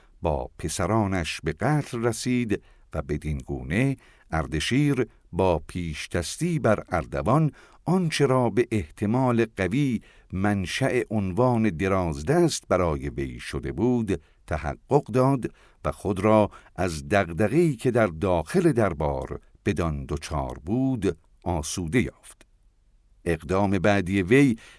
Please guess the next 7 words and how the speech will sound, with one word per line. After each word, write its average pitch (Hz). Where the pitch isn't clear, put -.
اعزام 110
لشکری 113
به 104
دفع 113
برادرش 92
ویشتاس 135
بود 123